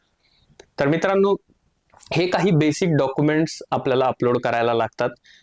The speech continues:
हे बेसिक डॉक्युमेंट्स अपलोड केले गेल्यानंतर, आणि हे कुठून करायचे? जीएसटी डॉट जीओव्ही डॉट इन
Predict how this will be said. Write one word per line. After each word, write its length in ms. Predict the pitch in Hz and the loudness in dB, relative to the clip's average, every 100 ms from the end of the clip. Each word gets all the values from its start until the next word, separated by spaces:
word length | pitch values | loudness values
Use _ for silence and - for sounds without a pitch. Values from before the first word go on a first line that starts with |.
| _ | _
हे 80 | 143 | -2
बेसिक 460 | 151 165 143 135 151 | -2 0 -2 0 0
डॉक्युमेंट्स 520 | 143 127 135 139 139 | 0 0 0 0 -2
अपलोड 420 | - 147 135 131 127 | -4 -4 0 0 0
केले 280 | 127 120 127 - - 120 | 0 0 0 -4 -4 0
गेल्यानंतर, 880 | 120 120 127 127 117 143 147 120 107 - _ _ | 2 2 0 0 0 2 0 0 -4 -6 _ _
आणि 160 | - 131 | -4 0
हे 80 | 160 | 0
कुठून 280 | 190 196 190 | 0 2 2
करायचे? 380 | 160 139 143 139 135 | 2 0 -2 -4 0
जीएसटी 400 | 143 160 - 175 | 0 0 0 -2
डॉट 220 | 147 135 | 0 0
जीओव्ही 380 | 131 131 135 135 | 2 2 4 2
डॉट 220 | 127 123 | 0 0
इन 160 | 127 | -2